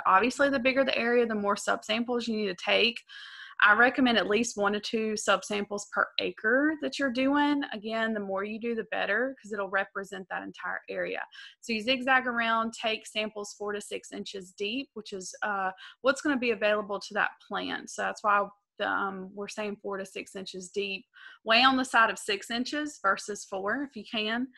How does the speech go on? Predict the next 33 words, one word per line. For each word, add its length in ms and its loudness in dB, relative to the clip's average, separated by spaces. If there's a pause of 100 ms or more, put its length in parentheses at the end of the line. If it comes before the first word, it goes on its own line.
(420)
Um, 340 6
put 180 2
it 160 0
together 400 2
in 80 0
that 260 2
clean 460 -2
plastic 520 0
bucket, 480 -2
mix 360 -6
it 100 0
up, 380 6
and 160 -6
then 100 -4
you're 140 -8
gonna 280 -2
pull 160 -2
a 40 -4
representative 640 -6
sample 340 -10
to 100 -6
fill 200 -6
your 160 -8
box. 500 -4
You 140 -12
fill 240 -4
to 140 -12
that 240 -4
red 260 -4
line 380 0
on 180 -6
the 80 -8
box, 600 -2